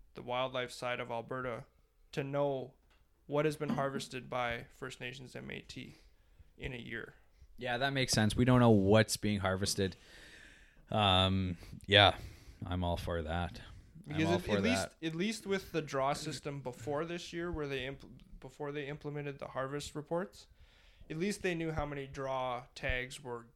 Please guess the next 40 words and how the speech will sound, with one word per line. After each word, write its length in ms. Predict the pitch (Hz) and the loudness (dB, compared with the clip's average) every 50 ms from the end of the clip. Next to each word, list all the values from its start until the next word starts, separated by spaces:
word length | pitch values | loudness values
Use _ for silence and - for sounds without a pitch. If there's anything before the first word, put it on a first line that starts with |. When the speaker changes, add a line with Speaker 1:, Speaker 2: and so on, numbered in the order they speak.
| _ | _
Speaker 1:
given 360 | - 135 135 135 131 131 117 | -6 -4 -4 -4 -4 -6 -6
out 280 | 120 120 127 135 131 - | -6 -4 -4 -4 -6 -8
for 220 | - - 151 147 | -8 -8 -6 -6
each 260 | 143 147 151 147 - - | -6 -8 -10 -12 -10 -8
zone. 300 | 147 151 160 165 185 196 - | -6 -6 -4 -6 -6 -6 -6
So 40 | 107 | -4
Speaker 2:
Mm-hmm. 140 | 110 120 - | -2 -2 -2
Speaker 1:
there's 140 | - 135 131 | -2 -2 -4
a 60 | 127 | -8
potential 680 | 113 - 131 - _ - - - 135 143 - - 165 156 | -10 -12 -16 -18 _ -12 -8 -8 -8 -6 -6 -6 -6 -6
number 480 | 160 160 160 165 165 165 170 175 - - - - - - - - _ _ - - - _ _ _ _ _ - | -6 -6 -6 -6 -4 -6 -6 -6 -8 -14 -20 -20 -20 -20 -20 -20 _ _ -20 -20 -20 _ _ _ _ _ -2
Speaker 2:
Yeah. 100 | 104 104 | 0 0
Speaker 1:
that 80 | 101 - | 2 0
they 120 | - 139 139 | 0 -2 -2
know 320 | 139 143 143 143 139 131 - | 0 0 0 0 -2 -4 -8
max 500 | 123 127 135 131 135 147 - - - - | -8 -6 -4 -2 -2 -4 -4 -8 -12 -8
moose 360 | 143 139 143 151 - - - - | -6 -6 -6 -6 -8 -10 -16 -12
killed, 320 | - 151 147 - - 170 175 - - - | -10 -6 -6 -4 -6 -6 -8 -12 -6 -2
you 80 | 104 | 2
know, 60 | 104 - | 2 2
Speaker 2:
Yes. 100 | 147 151 | 2 0
Speaker 1:
and 80 | 151 147 | -2 -2
they 100 | 143 139 | -4 -6
kinda 300 | - - 143 135 135 131 | -6 -6 -6 -6 -6 -6
know 180 | 131 131 127 | -6 -4 -4
the 140 | 123 127 117 | -4 -4 -2
Speaker 2:
<clears throat> 120 | 113 120 123 | -2 -2 -2
Speaker 1:
average 280 | 123 131 131 127 - - | -2 -4 -6 -8 -10 -10
percentage. 600 | 135 127 - - 117 131 147 165 170 175 - - _ _ - - - - | -10 -10 -8 -8 -6 -6 -6 -8 -8 -10 -14 -18 _ _ -20 -20 -16 -6
But 140 | - 156 151 151 | -2 -2 0 0
when 200 | 151 151 151 151 | 0 -2 -4 -4
it 80 | 143 | -6
comes 220 | - 165 160 151 143 | -6 -6 -8 -6 -8
to 80 | - 135 | -10 -8
First 260 | - 147 143 135 - | -6 -6 -6 -6 -6
Nations 280 | 139 127 123 - 117 117 | -8 -10 -10 -10 -12 -12
and 80 | 110 110 | -10 -10
Métis, 340 | 110 110 113 - 135 131 117 | -10 -10 -10 -10 -10 -10 -8
they 120 | 120 123 | -8 -8
have 100 | 120 113 | -8 -10